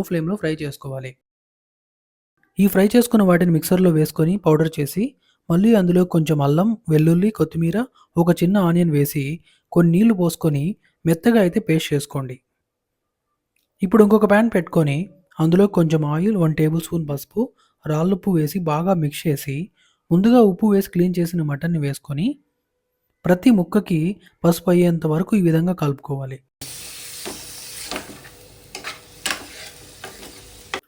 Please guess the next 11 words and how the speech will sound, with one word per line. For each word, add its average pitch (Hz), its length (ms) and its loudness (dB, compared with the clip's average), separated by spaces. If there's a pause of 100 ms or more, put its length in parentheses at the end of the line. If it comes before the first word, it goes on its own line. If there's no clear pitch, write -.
(240)
ఇప్పుడు 170 280 8 (180)
ప్రిపేర్ 190 320 4
చేసుకున్న 185 300 0 (100)
పేస్ట్ని 160 360 0
వేసి 135 260 -4
కలిపిన 156 340 -2
తర్వాత 135 300 -8 (560)
ఒక 180 220 0
టూ 202 140 2
గ్లాసెస్ 175 380 0
వాటర్ 165 240 -4